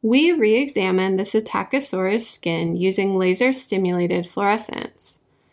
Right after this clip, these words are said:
By analyzing the sample under different lighting conditions, we observed details that were not originally visible.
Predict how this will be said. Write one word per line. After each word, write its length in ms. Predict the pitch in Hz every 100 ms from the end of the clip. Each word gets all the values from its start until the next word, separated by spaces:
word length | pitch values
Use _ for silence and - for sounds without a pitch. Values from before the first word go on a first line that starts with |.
| _ _ _
By 100 | 240
analyzing 760 | 247 254 254 285 311 311 359
the 80 | 349
sample 460 | 349 196 190 196 190
under 340 | 190 208 214
different 460 | 208 202 - 277 -
lighting 340 | 190 202 240
conditions, 840 | 262 226 175 - 170 175 175 175 -
we 140 | 226 240
observed 500 | 233 247 285 294 -
details 640 | 214 208 190 180 185 -
that 160 | 196
were 120 | 226 226
not 320 | 202 196 -
originally 580 | 254 214 - 180 175 185
visible. 720 | 175 233 220 - - - -